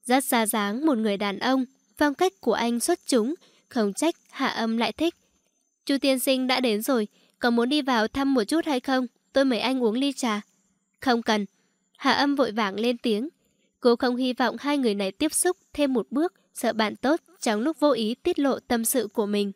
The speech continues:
Diệp Thủy Tinh nhìn ra băn khoăn của cô, mí môi cười một tiếng. Hạ Âm tức giận trợn trắng mắt. Ánh mắt hai cô gái giao nhau,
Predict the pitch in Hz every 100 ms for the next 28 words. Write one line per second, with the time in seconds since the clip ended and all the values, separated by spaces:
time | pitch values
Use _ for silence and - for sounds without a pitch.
0 | _ _ _ _ _ _ 262 254 285 233
1 | 302 302 277 220 190 240 240 240 262 240
2 | 233 262 233 233 247 220 _ 254 240 269
3 | 294 277 - 214 196 196 220 208 320 _
4 | _ - 240 226 226 339 320 262 214 254
5 | 220 - 233 262 339 _ _ _ _ _
6 | _ - 214 220 311 _ - 262 226 233
7 | 226 208 208 269 254 254 254 247